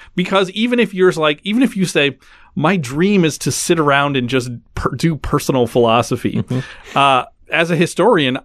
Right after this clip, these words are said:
Speaker 1: and somebody who pays attention to these things, I know that the way to do that is to live a life of leisure, which in part
Speaker 2: <laughs>
Speaker 1: means you need to have enough,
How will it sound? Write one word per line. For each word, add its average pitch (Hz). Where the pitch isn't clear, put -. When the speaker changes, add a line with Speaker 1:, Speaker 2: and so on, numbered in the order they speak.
Speaker 1:
and 135
somebody 156
who 147
pays 156
attention 214
to 196
these 156
things, 135
I 180
know 208
that 165
the 160
way 170
to 160
do 156
that 147
is 143
to 135
live 123
a 170
life 147
of 123
leisure, 147
which 131
in 143
part 214
Speaker 2:
<laughs> 151
Speaker 1:
means 147
you 156
need 165
to 165
have 151
enough, 143